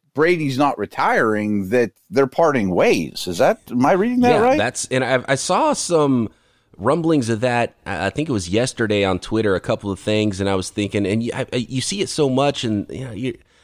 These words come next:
Speaker 2: it's hard to buy into, to that idea. But at some point, Brady's gonna be done. Uh, but I can't see Belichick and Brady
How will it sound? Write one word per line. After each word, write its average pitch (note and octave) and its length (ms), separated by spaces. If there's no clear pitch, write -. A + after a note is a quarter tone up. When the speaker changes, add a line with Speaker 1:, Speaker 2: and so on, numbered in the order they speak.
Speaker 2:
it's - 180
hard E3 200
to C#3 60
buy B2 200
into, B2 340
to A#2 120
that G#2+ 240
idea. G#2+ 760
But G#2+ 120
at F#2 80
some G3+ 240
point, C3 400
Brady's A#2+ 420
gonna A#2 160
be F2+ 120
done. G2 640
Uh, A2+ 160
but G#2 220
I A2 80
can't C#3+ 260
see C3 260
Belichick G#2 760
and F2+ 140
Brady G#2 560